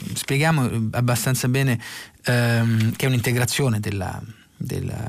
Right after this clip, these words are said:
della, della legge, eh, scusate, non, ho confuso Mancini con Mancino, no, dicevo, il gioco di Di Maio, ecco, scrive Bonini, a Di Maio, eh,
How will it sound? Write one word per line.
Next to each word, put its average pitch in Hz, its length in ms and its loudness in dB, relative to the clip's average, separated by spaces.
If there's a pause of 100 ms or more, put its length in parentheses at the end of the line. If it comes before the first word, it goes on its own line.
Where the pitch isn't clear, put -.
della, 113 580 -2
della 107 420 0
legge, 117 560 2
eh, 107 160 -4
scusate, 113 580 -2
non, 110 240 -2
ho 120 100 -6
confuso 120 360 -2
Mancini 113 300 2
con 135 140 0
Mancino, 151 300 2
no, 127 100 4
dicevo, 123 400 0
il 123 80 0
gioco 175 240 0
di 139 100 2
Di 135 120 2
Maio, 104 360 2
ecco, - 220 -4 (500)
scrive 170 300 0
Bonini, 135 320 2
a 135 40 4
Di 160 100 4
Maio, 202 500 2
eh, 127 140 -2